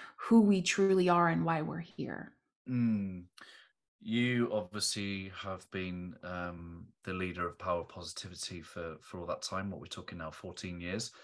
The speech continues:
Speaker 2: And,
Speaker 1: Mm-hmm.
Speaker 2: um, you know, help us understand how it's possible to do something like that in the world whilst within your comfort zone.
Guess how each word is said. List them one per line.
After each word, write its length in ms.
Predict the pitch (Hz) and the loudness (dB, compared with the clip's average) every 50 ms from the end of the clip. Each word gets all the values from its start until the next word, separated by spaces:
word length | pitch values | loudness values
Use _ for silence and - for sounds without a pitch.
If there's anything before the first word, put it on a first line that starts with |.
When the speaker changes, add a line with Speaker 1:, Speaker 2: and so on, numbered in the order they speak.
| - - - - - _ _ | -20 -20 -20 -20 -20 _ _
Speaker 2:
And, 400 | 107 104 104 104 101 95 92 95 | 2 2 4 4 6 6 4 6
Speaker 1:
Mm-hmm. 100 | 92 92 | 6 4
Speaker 2:
um, 380 | 107 101 101 101 98 101 101 - _ _ _ _ _ _ _ _ | 4 4 4 0 -2 -4 -6 -8 _ _ _ _ _ _ _ _
you 80 | 117 | -2
know, 180 | 107 101 101 - - - _ _ _ _ _ _ _ _ _ _ _ _ - - - | 0 0 0 -2 -4 -10 _ _ _ _ _ _ _ _ _ _ _ _ -20 -18 -16
help 420 | - - - 143 175 196 220 - | -14 -10 -6 -4 -4 -4 0 2
us 160 | 262 233 - | 2 2 4
understand 800 | - 185 165 151 151 - - 143 120 117 110 107 107 107 104 101 - - - _ | 2 0 0 -2 -4 2 6 8 8 8 8 6 6 2 0 -2 -8 -18 -20 _
how 240 | - - - 131 127 | -2 4 6 6 6
it's 100 | 120 - | 4 0
possible 560 | - - - - 135 127 - 110 98 95 90 | -6 -4 -2 0 2 2 2 0 -2 -4 -6
to 160 | 87 - - - | -6 -10 -10 -4
do 160 | 101 101 101 | -4 -2 0
something 560 | 98 - - 101 95 95 - - 98 95 95 | 0 2 2 0 0 -2 -4 -4 -4 -4 0
like 220 | 85 92 92 76 | 0 0 0 2
that 160 | 90 92 85 85 | 0 0 0 -2
in 60 | 87 | -4
the 60 | 87 | -6
world 380 | 82 85 85 82 80 82 82 - _ _ _ _ _ _ | -4 -2 -2 -2 -2 -2 -6 -8 _ _ _ _ _ _
whilst 640 | - 92 98 101 95 90 87 - - - - - - | -8 0 4 4 4 4 2 0 -4 -6 -8 -12 -8
within 320 | 95 92 85 95 87 82 | -8 -6 -4 -4 -6 -4
your 140 | 82 85 80 | -6 -8 -8
comfort 300 | - - 78 76 78 - | -8 -8 -10 -10 -10 -10
zone. 320 | - - 76 71 69 67 | -8 -8 -8 -8 -8 -12